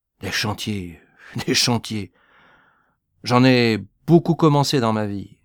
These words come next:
et beaucoup terminé. J'ai fait ma part, je suis au bout. »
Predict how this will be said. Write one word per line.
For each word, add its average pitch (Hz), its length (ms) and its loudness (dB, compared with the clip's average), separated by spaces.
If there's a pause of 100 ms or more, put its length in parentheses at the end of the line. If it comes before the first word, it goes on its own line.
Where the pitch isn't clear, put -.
et 135 240 -6
beaucoup 143 300 2
terminé. 123 560 -4 (1040)
J'ai 147 120 2
fait 151 160 2
ma 101 120 2
part, - 460 -14 (180)
je 135 100 -2
suis 165 180 2
au 143 100 4
bout. » 147 300 0